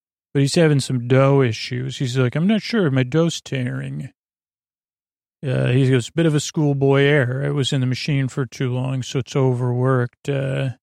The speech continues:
then we go outside. We see pheasants. Uh,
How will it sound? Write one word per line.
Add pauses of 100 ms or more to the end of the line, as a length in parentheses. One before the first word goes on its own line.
(360)
then
we
go
outside.
We
see
pheasants.
Uh,